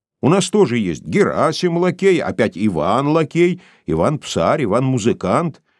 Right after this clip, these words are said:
Дементий кучер, да на медне из деревни одного взяли.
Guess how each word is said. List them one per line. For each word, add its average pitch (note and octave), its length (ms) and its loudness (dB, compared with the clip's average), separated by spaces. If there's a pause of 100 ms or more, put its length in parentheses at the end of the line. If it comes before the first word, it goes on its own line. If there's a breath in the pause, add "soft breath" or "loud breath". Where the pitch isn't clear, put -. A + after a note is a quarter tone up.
(120)
Дементий E3 600 2
кучер, G3+ 440 2
да C3+ 140 0
на F3 120 2
медне F3+ 440 0
из F#3+ 200 2
деревни C#3+ 460 4
одного D3+ 380 0
взяли. D3+ 540 0